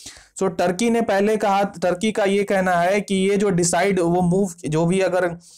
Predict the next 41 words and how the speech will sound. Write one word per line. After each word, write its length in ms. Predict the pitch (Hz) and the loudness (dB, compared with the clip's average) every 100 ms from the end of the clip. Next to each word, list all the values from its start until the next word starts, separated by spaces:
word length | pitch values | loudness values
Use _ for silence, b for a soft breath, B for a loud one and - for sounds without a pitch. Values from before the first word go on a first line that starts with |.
| _ | _
अ, 320 | 123 139 143 139 | -2 0 2 2
ये 240 | 135 180 | 2 0
जो, 320 | 196 190 165 | 0 2 2
you 120 | 165 | 2
know, 200 | 180 180 175 | 0 0 0
टर्की 300 | 165 208 196 | -2 0 0
अभी 160 | 190 | 0
go 180 | 160 175 | 0 0
ahead 320 | 190 185 180 | 2 0 -2
कर 180 | 190 175 | -2 0
रहा 140 | 170 | 0
है 120 | 175 175 | 2 0
इस 140 | 170 | 0
फाइनलाइजेशन 540 | 165 170 160 165 165 185 | 0 0 0 0 0 -2
में, 160 | 185 | 0
एग्रीमेंट 520 | 151 151 170 196 190 | 0 0 0 0 -2
में, 240 | 170 175 185 B B B B B - | 0 0 -2 B B B B B -4
तो 60 | 185 | 0
इससे 260 | 190 226 | 0 0
क्या 180 | 220 220 | 0 0
होता 280 | 214 208 202 | 0 0 0
है 180 | 208 208 | 0 0
कि 140 | 208 | 0
जो 200 | 165 180 | 0 0
भी 120 | 220 | 2
अल्टरनेटिव्स 840 | 175 196 190 180 185 196 214 - | 2 0 0 0 0 0 -2 0
हैं, 160 | 190 196 | 0 0
टर्की 320 | 180 170 202 | 0 -2 -2
का 120 | 190 | -2
ये 180 | 180 185 | 0 0
कहना 300 | 180 180 175 | 0 0 0
है 180 | 175 185 | 0 0
कि 120 | 190 | -2
जो 140 | 180 180 | 0 0
nato 300 | 160 160 202 | 0 0 0
allies 480 | 190 180 180 180 | 0 0 0 0
हैं, 220 | 165 170 165 | 0 0 0
specifically 540 | 160 160 180 175 185 | 0 -2 -2 -2 0
यूएस 460 | 180 151 170 180 165 | 0 0 0 0 0
जो 100 | 156 | 0
है, 280 | 147 170 | 0 -2